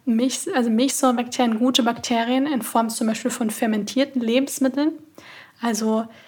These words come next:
täglich etwas Fermentiertes in der Ernährung zu haben, macht auf jeden Fall Sinn. Zum Beispiel so eine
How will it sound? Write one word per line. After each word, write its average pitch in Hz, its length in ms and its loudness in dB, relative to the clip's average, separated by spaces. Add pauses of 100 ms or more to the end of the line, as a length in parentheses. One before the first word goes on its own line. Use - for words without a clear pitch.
(240)
täglich 262 580 2 (360)
etwas 240 320 -4
Fermentiertes 269 580 -2
in 254 120 0
der 247 100 6
Ernährung 247 340 4
zu 254 160 -2
haben, 233 180 2
macht 233 200 -2
auf 254 160 -4
jeden 254 220 2
Fall 240 240 0
Sinn. 233 300 0
Zum 247 160 -2
Beispiel 233 260 -2
so 220 80 0
eine 220 260 0